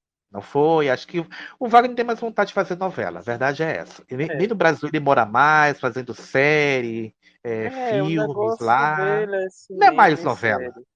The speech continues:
Speaker 2: Ai, deixa eu só confirmar, eu tava certo, viu, Fábio? É Matheus Cardoso, o nome do boy que vai ser o Leiteiro da novela.
Speaker 1: Não, você
Speaker 2: Pode
Speaker 1: vai, tu
Speaker 2: leitar.
Speaker 1: falou Matheus Veloso. Você falou Matheus
Speaker 2: Ah, tá.
Speaker 1: Veloso.
Speaker 2: Mas é
Speaker 1: Ai,
Speaker 2: Mateu-,
Speaker 1: ai.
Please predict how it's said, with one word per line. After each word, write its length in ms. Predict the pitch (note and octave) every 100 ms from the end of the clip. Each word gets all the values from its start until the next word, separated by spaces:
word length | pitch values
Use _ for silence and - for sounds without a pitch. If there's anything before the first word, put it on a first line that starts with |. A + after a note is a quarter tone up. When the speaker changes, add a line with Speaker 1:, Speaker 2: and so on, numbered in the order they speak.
| _
Speaker 2:
Ai, 220 | E3 D#3+
deixa 240 | D3 D#3 F3+
eu 60 |
só 140 | - G3
confirmar, 580 | - G#3 A3+ G#3+ F3
eu 60 | D#3+
tava 280 | E3 E3 C4+
certo, 320 | - D#3 C3+ C#3+
viu, 220 | E3 C4 -
Fábio? 240 | - C#3 B2
É 60 |
Matheus 560 | C3 D3 D3 - F#3 -
Cardoso, 640 | - A3+ G#3 D3+ D3+ D#3+
o 20 |
nome 180 | D#3+ D#3+
do 140 | D#3+ E3
boy 220 | D3+ D3+
que 80 | -
vai 100 | E3
ser 160 | -
o 40 | D#3+
Leiteiro 600 | E3+ G3 - E3+ F3 F3+
da 160 | F#3
novela. 420 | F#3 A3+ F#3 C#3 - _ _ _
Speaker 1:
Não, 220 | C3+ B2
você 120 | G#2+ B2+
Speaker 2:
Pode 120 | A#2+
Speaker 1:
vai, 80 | F3
tu 40 |
Speaker 2:
leitar. 100 | G#3 B2+
Speaker 1:
falou 160 | A#2 B2
Matheus 640 | C3 C3+ _ - D#3+ G3 -
Veloso. 920 | F3 A3 D3 C#3 C3 - B2 G2 G2+
Você 160 | _ B2
falou 260 | - B2 A#2+
Matheus 600 | A#2 G#2+ - D3 E3+ A3
Speaker 2:
Ah, 80 | D#3
tá. 0 |
Speaker 1:
Veloso. 520 | D4 D#4+ C#3 A#2 G#2 G#2+ G2 _ -
Speaker 2:
Mas 100 | B2+
é 120 | C3+
Speaker 1:
Ai, 80 | D3
Speaker 2:
Mateu-, 300 | B2+ F#2+
Speaker 1:
ai. 40 | C#3